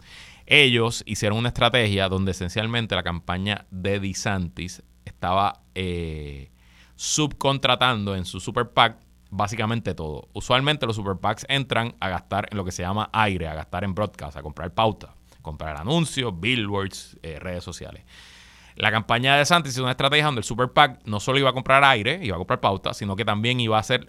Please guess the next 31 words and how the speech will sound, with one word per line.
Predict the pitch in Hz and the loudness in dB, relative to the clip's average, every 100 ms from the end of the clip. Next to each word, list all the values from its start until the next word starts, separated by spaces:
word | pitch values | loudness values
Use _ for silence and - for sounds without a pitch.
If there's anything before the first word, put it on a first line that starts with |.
| - | -6
la | 104 | -2
organización, | 104 107 107 131 - 107 110 123 - | 0 0 -2 -2 0 2 0 -4 -8
eh, | 92 90 90 87 87 87 | -4 -2 -2 -2 -2 -2
la | 90 | 0
movilización, | 92 104 113 127 117 107 107 117 - - - | 0 -2 -2 -2 2 2 0 -4 -12 -18 0
los | 104 101 | 2 4
voluntarios, | 113 131 120 107 107 110 107 110 - - - | 2 0 2 2 4 2 0 -2 -8 -20 -8
el | 107 107 | -2 -2
cuerpo | - 151 160 156 135 | 4 6 6 8 4
de | 120 | 6
campaña, | 110 - 92 85 82 | 2 2 -2 -2 -4
lo-, | 85 82 | -4 -4
los | 95 101 | -4 -4
empleados, | 95 120 113 107 104 104 113 - | 0 2 4 6 6 4 2 -2
eh, | 95 92 87 87 82 82 85 | -2 -2 -2 -4 -4 -6 -4
todo | 92 | -6
ese | 90 113 | -4 -4
tipo | 110 110 107 | -2 0 0
de | |
trabajo. | 110 123 98 143 - _ _ _ _ _ _ _ _ - - - - - | 4 6 4 0 -8 _ _ _ _ _ _ _ _ -20 -14 -14 -14 -8
Y | 101 143 - - | -4 -4 -6 -10
así | 87 104 | -8 -8
fue. | 101 156 - _ - - _ - - _ | -6 -6 -6 _ -20 -20 _ -20 -20 _
Tanto | - 98 - | -8 -2 -2
así | - 127 - - _ | -2 -6 -8 -20 _
que | 87 | -4
la | 82 | -2
campaña, | 82 80 82 104 - - - - - | -4 -6 -6 -4 -2 -4 -6 -18 -20
<laughs> | _ _ - - | _ _ -20 -18
increíble | - 73 76 | -14 -14 -16
esto, | - - | -18 -20